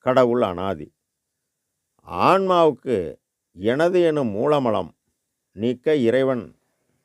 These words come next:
இறைவனை அடைய பிறப்பெடுத்தது. இந்த பிறப்பை வழங்கியது அருட்சக்தி எனும் பேராற்றல். சான்று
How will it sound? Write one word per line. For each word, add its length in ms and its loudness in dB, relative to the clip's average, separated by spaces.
இறைவனை 480 2
அடைய 300 0
பிறப்பெடுத்தது. 720 -4
இந்த 280 0
பிறப்பை 480 0
வழங்கியது 600 -2
அருட்சக்தி 680 -2
எனும் 280 -4
பேராற்றல். 580 0
சான்று 520 -2